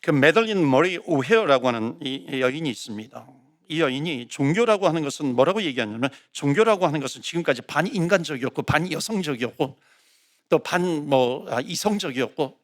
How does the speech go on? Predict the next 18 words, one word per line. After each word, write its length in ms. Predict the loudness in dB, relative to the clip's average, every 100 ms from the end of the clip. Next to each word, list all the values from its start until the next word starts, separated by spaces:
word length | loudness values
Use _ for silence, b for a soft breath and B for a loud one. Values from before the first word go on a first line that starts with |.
| _ _ _ -16 -8
반생명적이었고 1400 | -4 -4 -4 0 0 0 -4 -8 -8 _ -4 -4 -2
반평화적이었고 1000 | -2 0 -2 0 2 4 2 -4 -6 -4 -2
반과학적이었다. 1500 | 0 -2 -4 _ 0 0 0 -10 -14 -14 _ -6 -6 -4
그러면서 280 | 0 0 0
뭐라고 300 | 2 4 2
얘기하냐면, 440 | -2 -4 -4 -4 -4 b b b
하나님이란 840 | -12 0 2 2 0 2 2 0
개념은 460 | -4 -4 -2 -2 -4
인류에게뿐만 760 | -4 -4 -4 -4 -6 -4 0 0
아니라 380 | -2 -2 -4 -4
지상에서 640 | -10 -6 -4 -4 -6 -8 B B B
지금까지 1040 | -10 -4 -2 -2 -4 -8 -8 -8 -10 -12 _ _ _
해를 500 | 6 6 4 -2 -4 -14
끼쳐왔다. 1120 | -10 -8 -6 -8 -8 _ _ -10 -10 -10 -18 -20 _ _ _ _
예, 80 | -2
앞으로 420 | 0 -2 -4 -8 -2
교육과 580 | 0 0 -2 -8 -10 _ -8
이성과 560 | -6 -6 -6 -8 -12